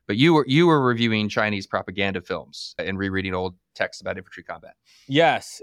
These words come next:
Speaker 2: I was. Well, I was also interested in, like, this confluence between the C C P propaganda and a lot of the woke narratives that were coming out of the sort of radical left in America.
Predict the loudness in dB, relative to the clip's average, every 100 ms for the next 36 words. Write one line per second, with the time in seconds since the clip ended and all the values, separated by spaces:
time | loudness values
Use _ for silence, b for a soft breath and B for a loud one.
0 | -2 0 2 2 2 0 2 4 4 2
1 | 2 2 0 0 -6 -8 -4 -2 -2 -4
2 | -4 -4 -4 -8 -10 -8 -6 -6 -6 -6
3 | -6 -10 -12 -8 -6 -4 -2 -2 -2 -6
4 | -8 -8 -6 -8 -6 -2 -2 -2 -6 -6
5 | -4 -2 -2 -6 _ _ _ -8 -4 0
6 | 2 2 0 -4 -6 -2 -2 -2 -4 -4
7 | -4 -4 -8 -14 -12 -8 -6 -6 -6 -6
8 | -8 -10 -10 -12 -6 -4 -4 -6 -8 -8
9 | -10 -12 -12 -10 -10 -10 -12 -12 -14